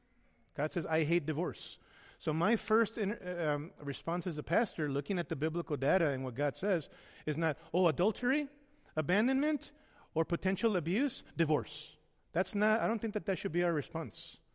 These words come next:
I think wisdom, sitting down, clarifying, confirmation, subjecting them to the laws of the land, counseling couples individually, engaging, putting their feet to the fire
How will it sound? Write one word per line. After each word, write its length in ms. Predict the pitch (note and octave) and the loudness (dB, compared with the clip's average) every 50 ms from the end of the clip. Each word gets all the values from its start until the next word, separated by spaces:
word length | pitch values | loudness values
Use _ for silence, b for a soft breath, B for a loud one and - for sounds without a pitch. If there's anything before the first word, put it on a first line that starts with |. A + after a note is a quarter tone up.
| _ - | _ -10
I 80 | - E3 | -10 -8
think 260 | - F#3+ F3 E3 C3+ | -6 -4 -6 -4 -2
wisdom, 460 | C#3 D#3 F3+ E3+ C#3+ C#3+ E3 C#3 B2 - b b b | -2 -2 -2 -2 -2 -4 -6 -6 -6 -8 b b b
sitting 380 | b - - D#3+ D#3 E3+ E3 D3 | b -4 -2 0 0 0 0 0
down, 360 | C#3 D3 D3+ D3 C#3 B2 A2 - b b b b | 0 0 0 -2 -2 -4 -6 -10 b b b b
clarifying, 720 | - - - D3+ D#3 D#3 D3+ - - C#3 B2+ A#2 A2+ A2+ | -8 -2 0 2 2 2 2 0 -2 -4 -6 -6 -6 -8
confirmation, 760 | - - C#3 D3 C3+ - D3+ C#3 C#3 C#3+ D3 - - C#3 A2+ - B B B B B B B B | -8 -6 -6 -6 -4 -4 -4 -4 -2 -4 -4 -4 -6 -8 -8 -8 B B B B B B B B
subjecting 500 | - - C#3+ A#2 B2+ D3 D3 - E3+ D#3+ | -6 -6 -4 -2 0 -2 0 0 -2 -2
them 140 | D#3 D3+ C#3+ | -2 -2 -4
to 100 | - D3+ | -4 -4
the 80 | C3 C3+ | -4 -2
laws 300 | C3 B2+ C3 C3+ B2+ C#3+ | 0 0 0 0 0 -2
of 60 | C3 | -2
the 60 | C3+ | -2
land, 280 | B2+ C3 C3+ B2+ A2+ - B B B B | -2 -2 -2 -2 -4 -6 B B B B
counseling 600 | - - C#3+ D3 D3 - - D3+ C#3 B2+ A#2 G#2+ | -8 -6 -6 -4 -4 -4 -6 -4 -4 -4 -6 -6
couples 480 | - - D3+ - - D3 B2 A2 - - | -4 -4 -4 -4 -4 -6 -8 -8 -8 -8
individually, 720 | C3 C#3 C#3 C#3+ B2 C3+ C#3 B2+ B2 C#3 A2+ A#2 C3 - | -6 -4 -4 -2 -2 -2 -2 -2 -4 -6 -6 -6 -6 -6
engaging, 640 | A#2+ A#2+ A#2 A2+ B2 C3 C#3 B2+ A#2 B2 A2 G#2 - b b b b | -6 -6 -4 -2 -2 -2 -2 -4 -6 -8 -8 -10 -10 b b b b
putting 240 | - D3 C#3+ D#3 D#3 | -6 -6 -4 -2 -2
their 100 | C#3 B2+ | -4 -4
feet 220 | - - C#3+ B2 | -4 -6 -8 -6
to 100 | - D#3+ | -6 -6
the 100 | C3 C3 | -6 -6
fire 460 | - - C#3 B2+ C3 C3 B2 A2+ G2+ | -4 -2 0 0 0 0 -2 -4 -6